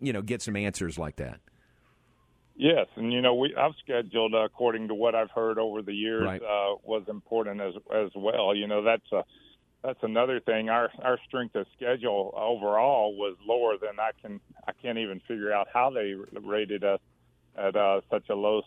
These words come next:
Speaker 2: strength of schedule. Uh, but I, I do know that some of the teams that traditionally are, that we played that are traditionally top one hundreds, uh,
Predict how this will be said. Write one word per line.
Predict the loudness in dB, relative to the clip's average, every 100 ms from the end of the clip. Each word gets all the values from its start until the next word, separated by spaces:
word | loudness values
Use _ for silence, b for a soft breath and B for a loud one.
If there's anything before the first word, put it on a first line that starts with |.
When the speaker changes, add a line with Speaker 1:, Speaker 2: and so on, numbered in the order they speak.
| _
Speaker 2:
strength | -10 -10 -10
of | -14 -18 -4
schedule. | -2 0 0 0 0 0
Uh, | 2 2 0 _ _ _ -8 2
but | 4 4 2
I, | 0
I | 2 0 2
do | 2 2
know | 4 2 2
that | -4 -6
some | -10 -6
of | -6
the | -6 -8
teams | -8 -6 -4
that | -6 -6
traditionally | -8 -4 -6 -4 -2 -2 -4 _ _ _ _ -6
are, | 2 4 2 2
that | 2 2
we | -2
played | 2 2 2 0
that | 0
are | 0 -2
traditionally | -6 -4 -4 -4 -4 0
top | 0 0 -2
one | -8 -2
hundreds, | -2 -2 -4 -4 -4 2
uh, | 2